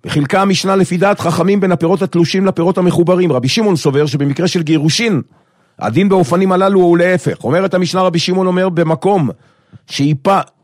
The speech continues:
הדין את כוחו של הבעל בכניסתה בשעת נשואיה, הוא רק כוחו ביציאתה בשעת גירושיה.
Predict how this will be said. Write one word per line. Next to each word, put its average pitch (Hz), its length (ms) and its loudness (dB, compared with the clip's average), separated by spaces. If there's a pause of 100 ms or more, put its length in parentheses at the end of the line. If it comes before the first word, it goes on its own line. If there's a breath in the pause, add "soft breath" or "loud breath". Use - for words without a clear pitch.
(600 soft breath)
הדין 151 360 0
את 170 100 -2
כוחו 175 240 0
של 180 140 0
הבעל 180 220 0
בכניסתה 175 540 0
בשעת 170 340 -2
נשואיה, 160 560 2
הוא 151 180 0
רק 185 100 0
כוחו 170 240 0
ביציאתה 180 520 0
בשעת 165 260 0
גירושיה. 180 460 0